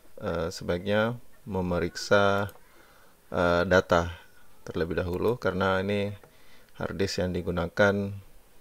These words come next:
eh, sebelumnya sudah ada data. Oke, ini partisinya ada semua, data juga sudah, eh, apa, masih aman, tidak ada masalah. Kemudian periksa juga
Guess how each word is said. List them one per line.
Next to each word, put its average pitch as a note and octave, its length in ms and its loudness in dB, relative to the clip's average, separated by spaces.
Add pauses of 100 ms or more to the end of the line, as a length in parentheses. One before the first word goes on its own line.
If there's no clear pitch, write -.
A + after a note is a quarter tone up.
(440)
eh, E2+ 460 -4 (180)
sebelumnya G2 800 0 (320)
sudah - 320 -2
ada F2 80 4
data. - 400 -2 (640)
Oke, G2 320 -2
ini F#2+ 320 0 (800)
partisinya F#2+ 800 0 (640)
ada F2 160 0
semua, F#2 400 0
data F#2 320 2
juga F#2 240 2
sudah, F2 320 0 (160)
eh, E2+ 320 0
apa, - 240 -2
masih F#2+ 400 -4 (400)
aman, F2 320 -2
tidak D#2+ 240 0
ada E2+ 400 2
masalah. - 400 -6 (720)
Kemudian F2+ 400 -2
periksa F2+ 320 -4
juga F#2+ 640 2